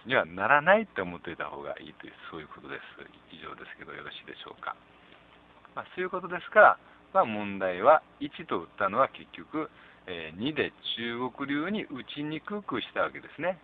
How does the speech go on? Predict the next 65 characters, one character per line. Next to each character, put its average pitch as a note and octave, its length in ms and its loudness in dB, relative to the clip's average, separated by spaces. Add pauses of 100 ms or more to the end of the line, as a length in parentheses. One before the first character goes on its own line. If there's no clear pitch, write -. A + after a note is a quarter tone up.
(120)
っ - 20 -10
て C#3+ 80 -4
こ D#3 140 -4
と F#3+ 100 0
は、 A3 160 8 (320)
も B2+ 160 -2
う - 20 -2
二 D#3 200 -4
と F#3+ 200 0
打 D#3 120 -2
っ - 20 -8
て F3 300 -4
き - 120 -12
た、 F3+ 200 10
今 G3 300 6
し - 120 -14
か B2+ 160 8
中 A#2 380 -2
国 G#2+ 100 -8
流 A2 180 -2
を F3+ 180 2 (160)
阻 C3+ 60 2
止 G#2+ 240 -2
す G#2 60 -8
る E2+ 680 -6 (360)
暇 G2+ 180 2
が F#2 140 0
な F2+ 180 -6
い F2+ 80 -4
ん F2 80 -10
だ E3 140 6
と - 80 -6
い G2+ 40 -2
う、 F#2+ 120 -6
そ G#3 80 -4
う - 20 -2
い A3 40 -2
う - 20 0
ふ - 20 0
う - 20 0
に E3 100 -4
考 F#3+ 120 -6 (100)
え D#3 100 -6
て D#3+ 80 -20
く D#3+ 40 -12
だ D3+ 140 -8
さ D2+ 100 -4
い。 - 60 -6 (1600)
は F2+ 220 -8
い、 - 60 -12 (160)
い - 20 -6
い G2+ 40 -6
で F#2+ 120 -10
す - 80 -10
か、 G2+ 140 -2
皆 F#2+ 160 -8
さ - 140 -4 (120)
ん。 A#2 160 -8
ん - 20 -6
だ C#3 100 0
か D#3+ 120 0
ら、 G3 220 6
ま E3 220 8
あ、 G2 40 4
右 A2 420 -4